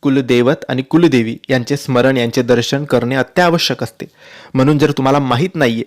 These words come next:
तरी सगळ्यात मोठी चूक आहे. तुम्ही लवकरात लवकर तुमची कुलदेवी किंवा कुलदेव माहीत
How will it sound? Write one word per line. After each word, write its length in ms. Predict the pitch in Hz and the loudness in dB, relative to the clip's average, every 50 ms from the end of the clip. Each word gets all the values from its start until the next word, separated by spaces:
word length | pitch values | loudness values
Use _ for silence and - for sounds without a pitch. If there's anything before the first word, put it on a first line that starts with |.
| _ _ - | _ _ -4
तरी 140 | 127 139 | -4 -2
सगळ्यात 300 | 139 - 131 120 127 143 156 - | -2 -2 -2 0 0 0 0 -2
मोठी 220 | 160 143 - 165 | -4 -2 -2 -2
चूक 280 | 160 - 143 147 147 160 | -2 -2 -2 -2 -2 -4
आहे. 160 | 147 117 127 - _ _ _ _ _ _ _ _ - | -6 -8 -8 -14 _ _ _ _ _ _ _ _ -4
तुम्ही 200 | - 131 139 135 | 0 2 2 4
लवकरात 380 | 131 131 127 - - 165 180 185 180 | 4 4 2 2 2 0 0 0 0
लवकर 260 | 165 143 120 - 135 120 | 0 -2 0 0 0 -2
तुमची 260 | - 135 120 - 131 | -2 -4 -8 -8 -6
कुलदेवी 520 | 135 - 135 131 131 127 127 123 123 151 | -2 -2 -2 0 0 0 -2 -2 -2 -4
किंवा 220 | 160 - 143 131 135 | -4 -4 -4 -4 -2
कुलदेव 400 | 135 - 120 123 123 131 143 147 | -2 0 0 2 2 2 2 2
माहीत 220 | 139 127 127 131 | 2 0 0 -2